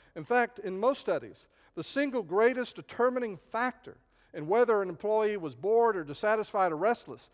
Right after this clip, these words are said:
was their relationship with their supervisor. And so it stands to reason that if you're gonna love your job,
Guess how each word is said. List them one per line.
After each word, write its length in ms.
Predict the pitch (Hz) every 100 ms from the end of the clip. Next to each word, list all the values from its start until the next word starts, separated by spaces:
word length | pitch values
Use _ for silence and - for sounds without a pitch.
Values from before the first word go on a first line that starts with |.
| _ _
was 160 | 165 147
their 160 | 208
relationship 760 | 190 180 208 262 - 165 196 185
with 100 | 196
their 100 | 254
supervisor. 880 | - 359 - 285 160 139 104 107 98 _ _ _ _ _ _ _ _ _ 196
And 80 |
so 100 | 269
it 80 | 247
stands 380 | - 294 330 -
to 80 | 254
reason 340 | 302 294 214
that 100 | 202
if 120 | 185
you're 180 | 240 294
gonna 220 | 247 226
love 360 | 175 185 269 247
your 120 | 226
job, 380 | 180 254 247 156